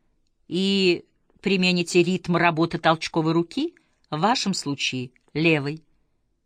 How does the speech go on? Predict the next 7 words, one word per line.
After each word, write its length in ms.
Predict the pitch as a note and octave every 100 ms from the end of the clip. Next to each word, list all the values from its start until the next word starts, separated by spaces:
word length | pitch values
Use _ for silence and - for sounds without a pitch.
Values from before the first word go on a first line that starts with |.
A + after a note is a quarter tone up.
| _ _
Теперь 460 | G#3+ G#3+ A#3 E4+ -
о 120 | F#4
популярной 720 | F#4+ E4+ - G#3 B2+ C3 D3+ F#3+
музыке. 560 | A2+ G#2 - - - _ _ _ _ _ _ _ _ _ _ _ _ _ _ _ _
Музыка 680 | C3 C#3 G#3+ B3+ A3 - A3
стиля 480 | - - G#3+ G#3+ G3+
хаус 680 | - E3 D#3 B2 - -